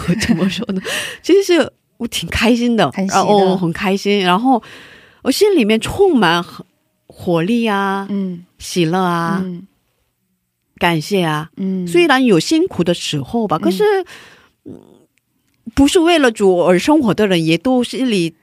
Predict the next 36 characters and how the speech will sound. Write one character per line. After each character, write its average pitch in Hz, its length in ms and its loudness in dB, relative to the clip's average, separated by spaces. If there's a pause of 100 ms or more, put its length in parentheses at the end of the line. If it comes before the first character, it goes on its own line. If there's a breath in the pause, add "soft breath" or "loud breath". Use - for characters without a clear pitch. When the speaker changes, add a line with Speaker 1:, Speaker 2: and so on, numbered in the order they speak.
(580)
Speaker 1:
会 - 200 4
有 190 140 0
这 214 140 -4
种 190 120 -4
情 202 300 -4
况 233 100 2
啊。 202 140 2
Speaker 2:
辛 202 60 0
苦， 208 60 -4
对。 170 300 -6
Speaker 1:
嗯， 220 300 -10 (120)
嗯， 185 180 -8
Speaker 2:
嗯。 175 260 -8
Speaker 1:
是 170 160 -12
吧？ 160 300 -10 (520 soft breath)
Speaker 2:
对， 185 240 -6 (300 soft breath)
总-， 208 200 -4
总 202 180 -2
之 240 100 0
当 262 180 2
时 220 220 -4
那 202 140 -4
个 196 80 -4
在 196 160 -2
车 240 200 -2
上 240 160 -2
的 208 80 -2
对 208 200 -2
话 208 220 -4
呢， 180 120 -4
给 175 160 -4
我 180 200 0
了 147 120 -4
就 180 180 -4
是 175 140 -8
说， 180 400 -4